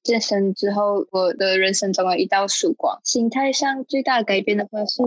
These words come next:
变得有自信吧，以及人际关系上的改变。就我以前蛮孤僻的，也因为我之前发生过一些事情，让我很害怕人群，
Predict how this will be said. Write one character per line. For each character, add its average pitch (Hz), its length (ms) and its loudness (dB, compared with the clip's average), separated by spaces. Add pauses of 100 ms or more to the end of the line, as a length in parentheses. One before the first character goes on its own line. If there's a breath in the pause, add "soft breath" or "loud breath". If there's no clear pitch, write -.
(140)
变 233 220 0
得 190 220 0
有 190 180 4
自 202 160 -2
信 202 220 0
吧， 175 300 2
以 202 120 0
及 202 320 2
人 196 240 0
际 226 200 0
关 196 260 -2
系 190 140 0
上 202 200 0
的 196 80 -4
改 - 220 0
变。 190 260 -4
就 294 260 0
我 226 160 2
以 190 120 2
前 190 260 -2 (260)
蛮 190 240 0
孤 190 180 0
僻 190 220 0
的， 170 300 0
也 190 200 2
因 220 100 0
为 277 200 0 (180)
我 202 120 2
之 190 160 -2
前 196 220 0
发 190 160 0
生 190 180 -2
过 196 300 0
一 208 100 0
些 202 160 0
事 208 160 -2
情， 185 300 0 (180)
让 220 160 2
我 190 140 0
很 190 160 0
害 208 200 2
怕 214 200 0
人 185 160 0
群， 180 340 0